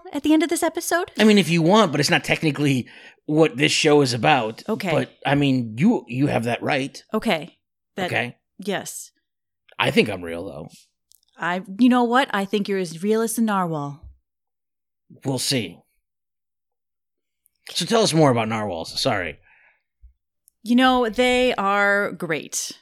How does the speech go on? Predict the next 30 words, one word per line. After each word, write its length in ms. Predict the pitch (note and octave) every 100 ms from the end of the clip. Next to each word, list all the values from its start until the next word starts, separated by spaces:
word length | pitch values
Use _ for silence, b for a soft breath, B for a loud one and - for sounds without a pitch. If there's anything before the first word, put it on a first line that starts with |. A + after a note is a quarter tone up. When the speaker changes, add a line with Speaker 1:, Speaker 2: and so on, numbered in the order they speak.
| _
Speaker 1:
They're 120 | A#3
just 220 | A#3 C4 -
great. 280 | B3+ C3 - _ -
All 80 | F#3+
right? 180 | G3+ A3+
Speaker 2:
Great. 300 | A#3+ B2+ _
Speaker 1:
Yeah. 240 | F#3+ F3+ D#3 - _ -
I 60 | G3
spent 260 | - A#3
a 40 | A3
year 220 | G#3 A#3
living 320 | G#3+ G3+ G#3+
with 180 | G#3+ G#3
them. 280 | A3 A#3+ B3+ -
Well, 200 | D3+ -
Speaker 2:
You 60 |
Speaker 1:
near 160 | - G#3+
Speaker 2:
lived 120 | G#3
Speaker 1:
them. 240 | E3+ D3+ D3
I 80 |
was 220 | F#3+ F#3 F#3+
near 200 | G#3+ A#3
them, 360 | B3+ C4 C4+ - _ _ _ -
um, 240 | F#3 F3 E3+
'cause, 140 | G3+
you 80 | F#3
know, 80 | F#3
I'm 120 | F3
a 40 | F3
land 520 | F3+ F3 F3+ F#3+